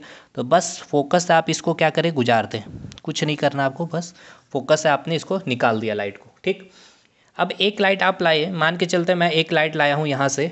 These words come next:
और, अ, मैं जो लाइट लाया हूँ यहाँ से, कहाँ से? फोकस में एक लाइट आई इस प्रकार से जो फोकस से निकली है, ठीक है, इस प्रकार से फोकस से निकली है। तो देखिए, फोकस से जब निकलता है कोई भी लाइट रे तो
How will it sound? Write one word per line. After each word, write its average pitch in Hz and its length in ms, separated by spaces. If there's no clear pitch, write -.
और, 127 480
अ, 131 460
मैं 131 200
जो 151 100
लाइट 139 340
लाया 135 180
हूँ 135 200
यहाँ 123 180
से, 165 220
कहाँ 151 160
से? 202 120
फोकस 185 440
में 139 100
एक 147 380
लाइट 147 260
आई 156 200
इस 147 100
प्रकार 147 260
से 147 160
जो 156 160
फोकस 143 560
से 185 260
निकली 117 300
है, 113 200
ठीक 151 120
है, 151 80
इस 147 100
प्रकार 143 300
से - 120
फोकस 139 340
से 170 80
निकली 117 320
है। 120 120
तो 151 60
देखिए, 156 360
फोकस 175 400
से 220 200
जब 196 240
निकलता 175 420
है 185 160
कोई 165 240
भी 175 120
लाइट 156 320
रे 135 160
तो 156 120